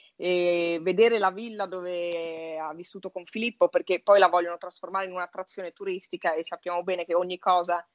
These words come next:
che graviti intorno alla corona d'Inghilterra attira subito molti turisti. E poi, eh, la M c'ha, eh, c'ha molti scandali, perché ha Margaret, Meghan e Megxit, e Meghan, Margaret è la sorella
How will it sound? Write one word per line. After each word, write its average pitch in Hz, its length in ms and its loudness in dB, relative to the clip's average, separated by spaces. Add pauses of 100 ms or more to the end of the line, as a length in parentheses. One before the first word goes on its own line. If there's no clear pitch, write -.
(140)
che 160 140 -12
graviti 170 460 -2
intorno 175 340 -8
alla 170 120 -2
corona 185 240 -6
d'Inghilterra 175 560 -8
attira 165 320 -10
subito 160 380 -10
molti 151 360 -8
turisti. 151 640 -4 (600)
E 214 280 10 (220)
poi, 311 800 0
eh, 220 160 -8
la 226 180 -10 (120)
M 277 200 -14
c'ha, 190 680 -4
eh, 226 60 -4
c'ha 220 160 -10
molti 269 400 -6
scandali, 202 520 0
perché 208 320 -2
ha 196 120 4
Margaret, 285 720 -4
Meghan 233 440 -6
e 196 60 -6
Megxit, 196 1000 -4
e 196 180 4
Meghan, 202 540 -2
Margaret 190 580 0
è 170 200 -2
la 175 140 -2
sorella 175 840 -2